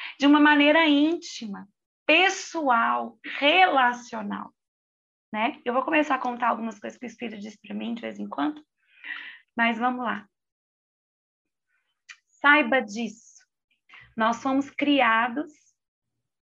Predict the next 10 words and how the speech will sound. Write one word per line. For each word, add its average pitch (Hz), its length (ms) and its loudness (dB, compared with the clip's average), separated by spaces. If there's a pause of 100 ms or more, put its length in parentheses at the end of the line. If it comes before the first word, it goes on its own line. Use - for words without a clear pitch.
(340)
para - 460 0
habitar 277 960 2
num 269 340 -4
jardim. 220 1040 -10 (1300)
Jardim 254 520 2
esse 294 320 0
que 285 100 -6
se 285 180 -8
chama 269 480 -4 (120)
Éden. 214 560 -2